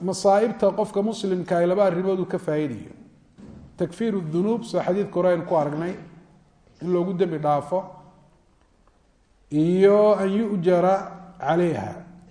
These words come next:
iyo in laga ajar siiyo. Labadaba inuu ka helayo. Daahirka xadiidku waa sidaa. Masaladuna waa masale ay culimmadu isku khilaafeen. "هل يؤجر المسلم على مجرد المصيبة؟"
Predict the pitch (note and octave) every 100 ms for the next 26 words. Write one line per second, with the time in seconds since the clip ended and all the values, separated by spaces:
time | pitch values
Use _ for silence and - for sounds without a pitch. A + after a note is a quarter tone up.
0 | - - D#3+ F#3 F#3 F3+ F#3 F3+ - A#2+
1 | - A#2 G#2+ A2 - D3 D#3+ F#3+ F#3 F3+
2 | E3+ E3+ D#3+ C#3+ C#3 G#3+ G3 - E3+ F3+
3 | - D3+ - - - - - - _ _
4 | _ _ _ _ _ _ - D#3 - G#3
5 | A#3 A3 G#3+ G3 F3+ F#3+ G3 G3 D#3+ F3
6 | G3 F3+ - E3 D#3+ C#3 C3 - C#3+ A2+
7 | - - D3+ F3+ F3 G3+ A3 E3 E3 E3+
8 | E3 D#3+ E3 G#3 - F3+ F#3 G3+ E3+ D#3+
9 | D#3+ D3+ D3+ D3 F#3+ E3 D3 C#3+ - C#3+
10 | C3+